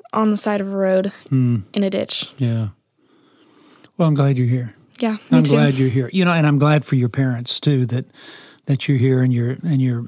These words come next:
Speaker 2: finding out some new things about life that, that are maybe a little bit different than what you find back in Colorado.
Speaker 1: Yeah.
Speaker 2: It's good state, good state,
Speaker 1: Yeah. <laughs>
Speaker 2: but, you know, just different. Love your parents?
Speaker 1: Yeah.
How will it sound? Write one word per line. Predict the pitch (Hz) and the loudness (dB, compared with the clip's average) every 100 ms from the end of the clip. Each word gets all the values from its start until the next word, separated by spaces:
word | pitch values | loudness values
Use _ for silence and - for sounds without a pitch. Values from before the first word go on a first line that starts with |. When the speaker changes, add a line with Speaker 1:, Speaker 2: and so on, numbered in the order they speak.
| - | -14
Speaker 2:
finding | - 147 139 131 127 | -4 0 2 2 0
out | 131 - | 0 -2
some | 131 | 0
new | 127 131 | 0 0
things | 147 123 117 | 0 0 0
about | 117 117 127 | -2 -4 -4
life | 117 117 120 - | -4 -4 -8 -10
that, | - - - _ - - - - - - - | -10 -10 -12 _ -20 -20 -20 -20 -20 -10 -4
that | 135 | 0
are | |
maybe | 135 135 131 | 0 2 0
a | 123 | 0
little | 135 | -2
bit | 123 131 | -2 -4
different | 127 127 127 113 | -4 -4 -4 -4
than | 123 | -2
what | 131 - | -2 -4
you | 139 | -8
find | 139 127 117 | -6 -6 -6
back | 135 - | -8 -10
in | - | -8
Colorado. | 143 139 139 143 - - - - | -6 -4 -6 -6 -6 -8 -12 -6
Speaker 1:
Yeah. | 254 226 220 | -2 -2 -2
Speaker 2:
It's | - | 0
good | 214 | 0
state, | - 147 117 - - | 0 -2 -2 -4 -2
good | 175 | -2
state, | - 247 208 - 240 | 0 0 0 -4 -4
Speaker 1:
Yeah. | |
<laughs> | 135 | 0
Speaker 2:
but, | 127 175 | 0 0
you | 151 | -2
know, | 117 | -2
just | 123 - | -4 -4
different. | 135 - - - - - - - - _ | -6 -6 -12 -14 -20 -20 -20 -20 -20 _
Love | 151 139 | 0 0
your | 147 | 0
parents? | 151 170 185 - - _ - | 0 0 -6 -12 -20 _ -8
Speaker 1:
Yeah. | 254 240 | -6 -6